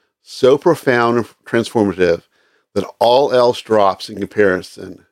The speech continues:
Let me read that again. This is, this comes from, uh, from scholar, scholar, uh, Marcus Bachmel, who was very important in my studies of,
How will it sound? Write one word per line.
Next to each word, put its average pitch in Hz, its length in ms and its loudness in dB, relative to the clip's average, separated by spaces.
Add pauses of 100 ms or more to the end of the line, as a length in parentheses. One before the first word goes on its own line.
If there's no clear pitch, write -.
(680)
Let 120 80 -6
me - 20 2
read 131 180 2
that 123 100 4
again. 101 260 0
This 104 220 -6
is, - 100 -20 (200)
this 117 200 -16
comes 110 300 -6
from, 101 460 0
uh, 92 220 -2 (600)
from 107 160 -2
scholar, 107 600 0 (160)
scholar, 98 580 2
uh, 92 60 -2
Marcus 104 380 -2
Bachmel, 95 580 -2
who 90 120 -12
was 92 140 -8
very 92 320 2
important 92 680 -4 (800)
in 95 260 -2
my 87 220 -2
studies 95 540 -2
of, - 340 -14